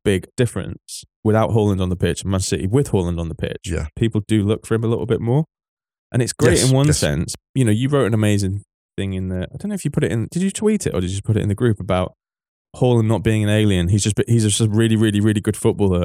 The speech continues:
Speaker 1: And if you really work hard to
Speaker 2: Yeah,
Speaker 1: stop
Speaker 2: oh, oh,
Speaker 1: him,
Speaker 2: yeah,
Speaker 1: you
Speaker 2: sorry.
Speaker 1: can stop him.
Speaker 2: Well, this is
Speaker 1: Right?
Speaker 2: what I said. Yeah, yeah, yeah. I, I, sorry, yeah, I said, I think it was, um, I just replied to someone in one of the chats, but it was basically like,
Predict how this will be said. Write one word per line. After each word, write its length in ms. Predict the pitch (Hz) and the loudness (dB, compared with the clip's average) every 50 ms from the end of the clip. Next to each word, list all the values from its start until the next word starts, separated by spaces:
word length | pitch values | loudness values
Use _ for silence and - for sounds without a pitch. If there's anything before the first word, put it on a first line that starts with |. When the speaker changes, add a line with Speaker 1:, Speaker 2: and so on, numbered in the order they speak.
| - | -2
Speaker 1:
And 160 | - 87 95 | -2 -2 -2
if 140 | 98 98 - | -4 -4 -4
you 220 | 101 101 101 101 101 - _ _ _ _ _ _ _ _ _ _ _ _ _ | -2 -2 0 -2 -2 -4 _ _ _ _ _ _ _ _ _ _ _ _ _
really 240 | 113 117 123 120 110 | 0 0 2 2 2
work 300 | 104 110 110 104 98 - | 4 4 4 2 2 0
hard 260 | - 104 110 107 101 | -2 0 0 0 2
to 80 | 139 202 | 2 4
Speaker 2:
Yeah, 100 | 202 175 | 4 4
Speaker 1:
stop 160 | - 139 - 156 | 4 4 4 4
Speaker 2:
oh, 40 | |
oh, 40 | 185 | 4
Speaker 1:
him, 120 | 185 185 185 | 6 6 6
Speaker 2:
yeah, 100 | 175 143 | 4 4
Speaker 1:
you 60 | 151 120 | 4 2
Speaker 2:
sorry. 120 | - 151 117 | 2 2 2
Speaker 1:
can 220 | 123 117 113 113 | 2 2 2 0
stop 320 | 107 - - 135 - - - - - | 0 0 0 0 0 -2 -6 -8 -8
him. 200 | - - 107 - _ _ _ _ _ _ _ _ _ _ _ _ _ _ _ - _ _ - - | -8 -10 -12 -14 _ _ _ _ _ _ _ _ _ _ _ _ _ _ _ -20 _ _ -2 0
Speaker 2:
Well, 80 | 170 | 2
this 80 | 202 165 | 2 4
is 40 | 202 | 4
Speaker 1:
Right? 40 | 202 | 4
Speaker 2:
what 40 | 175 | 4
I 40 | |
said. 200 | 170 - 208 170 185 | 4 2 2 2 2
Yeah, 60 | 180 | 2
yeah, 120 | 147 143 147 | 2 2 2
yeah. 160 | 147 156 139 - | 2 2 2 2
I, 200 | 127 135 139 147 | 2 2 2 2
I, 20 | |
sorry, 240 | 135 - 185 143 120 | 2 2 2 4 4
yeah, 80 | 117 107 | 4 4
I 40 | |
said, 180 | 98 - 139 120 - | 4 2 2 2 2
I 60 | 113 | 0
think 220 | 110 - 190 185 | 2 2 0 0
it 60 | - - | 0 0
was, 100 | 104 92 | 2 2
um, 240 | 98 90 85 82 - | 2 2 2 0 0
I 80 | 80 | -2
just 160 | 98 120 - - | -2 -4 -4 -4
replied 280 | - - 135 143 135 - | -2 0 0 0 0 0
to 40 | |
someone 220 | - 104 85 82 80 | -2 -2 -2 0 -2
in 100 | 80 - - | -4 -4 -4
one 80 | 92 87 | -4 -2
of 80 | 80 | -2
the 60 | 85 | -2
chats, 260 | - - 143 131 - - | -2 0 0 0 0 -2
but 60 | - | -4
it 40 | - | -4
was 80 | - - | -2 0
basically 360 | - 170 170 - - - 85 | 0 0 0 0 0 -2 -2
like, 220 | 78 78 - - | -4 -6 -6 -10